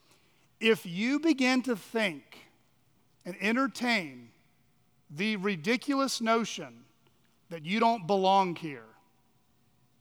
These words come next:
you're wrong. You're wrong.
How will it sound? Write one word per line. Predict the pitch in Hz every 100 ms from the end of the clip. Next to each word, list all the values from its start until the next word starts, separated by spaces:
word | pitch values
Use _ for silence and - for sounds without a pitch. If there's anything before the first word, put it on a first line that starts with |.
| _ _ _ _ _ _ _ _ _
you're | 151 175
wrong. | 156 165 160 135 113 117 _ _ _ _ _ _ _ _ _ _ _ _ _ _ _ _ _ _ _ _ _ _ _ _ _ _ _ _ _ _
You're | 190 208
wrong. | 233 269 147